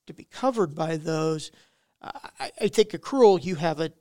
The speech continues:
you have two hundred thousand dollars worth of income. Uh, and the other two hundred thousand is sitting in deferred revenue and will be picked up in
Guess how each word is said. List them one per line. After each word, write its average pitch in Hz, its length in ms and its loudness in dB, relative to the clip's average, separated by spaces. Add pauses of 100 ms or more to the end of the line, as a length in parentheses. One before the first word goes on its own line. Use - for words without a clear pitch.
you 175 180 -8
have 160 120 -6
two - 100 -2
hundred 156 200 -4
thousand - 320 -6
dollars - 240 -10
worth - 160 -14
of - 80 -18
income. - 380 -20 (1120)
Uh, - 280 -16 (140)
and 165 200 -6
the 165 160 0
other 175 200 4
two 170 180 -4
hundred 156 240 -4
thousand 165 400 -4
is 170 80 -6
sitting 175 340 0
in 160 120 -10
deferred 170 360 -8
revenue 85 420 -6
and - 80 -16
will 85 120 -10
be - 140 -12
picked - 360 -12
up - 200 -12
in 156 180 -20